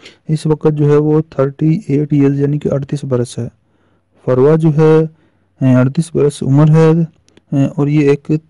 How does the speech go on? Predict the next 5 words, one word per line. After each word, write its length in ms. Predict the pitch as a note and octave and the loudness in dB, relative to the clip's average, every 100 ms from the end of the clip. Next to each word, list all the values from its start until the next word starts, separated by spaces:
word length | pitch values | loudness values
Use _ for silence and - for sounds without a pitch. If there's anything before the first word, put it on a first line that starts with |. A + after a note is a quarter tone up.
| - | -8
तलाक 380 | C3+ B2+ C#3+ D3 | -4 -2 -4 -2
याफ्ता 480 | C#3 C3+ - C#3 C#3+ | -2 -4 -4 -4 -4
खातून 840 | - - C3 C3 C3+ B2+ C3 C#3 - | -8 -10 -10 -8 -4 0 0 -2 -2
हैं। 280 | C3+ A#2+ - _ _ _ _ _ _ _ _ _ _ _ _ _ _ _ - | -2 -2 -6 _ _ _ _ _ _ _ _ _ _ _ _ _ _ _ -8
तो 400 | C#3 C3+ C#3 C#3+ | 0 2 4 4